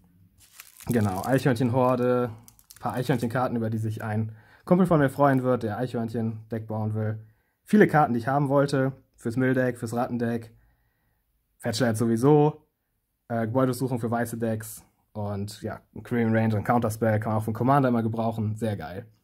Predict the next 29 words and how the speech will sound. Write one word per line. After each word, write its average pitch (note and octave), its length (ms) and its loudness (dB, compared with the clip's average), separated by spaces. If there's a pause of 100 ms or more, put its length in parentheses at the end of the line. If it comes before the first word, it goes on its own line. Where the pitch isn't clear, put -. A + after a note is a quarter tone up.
(400)
Also, G#2+ 320 -2
wie D3+ 80 4
gesagt, A2+ 240 0
ich A2 60 -6
werde D#3 120 2
noch B2+ 60 -2
weitere D3+ 240 0
Pre-Release-Packs C3+ 480 0
hier C3 140 2
aufmachen, E3+ 760 2 (460)
mit B2 160 -4
denen C#3 120 8
werde C3 100 6
ich A2+ 60 -6
dann A#2+ 100 -2
auch A2+ 40 -4
Sealed D3+ 280 -2
Deck C#3 180 0
machen C3 220 -2
und A#2 100 0
das B2 160 0
war A#2 80 0
jetzt A2 160 -2
einfach A2 240 -6
für A2+ 80 -6
unsere A2 220 -4
Value-Challenge C3+ 680 2
hier B2 340 2
und G#2+ 380 -2